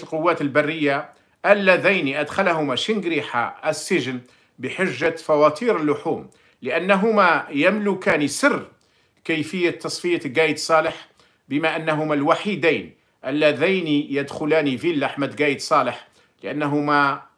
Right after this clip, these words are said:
قائد مجموعة المقر العام ورئيس المطاعم لهذا المقر"، أن ملاكي هو قائد مجموعة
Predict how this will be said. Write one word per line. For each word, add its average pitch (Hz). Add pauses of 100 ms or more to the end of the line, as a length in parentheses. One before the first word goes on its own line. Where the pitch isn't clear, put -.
(160)
قائد 139
مجموعة 127
المقر 135
العام 143 (340)
ورئيس 131
المطاعم 127
لهذا 123
المقر"، 98 (640)
أن 113
ملاكي 123
هو 107
قائد 110 (420)
مجموعة 104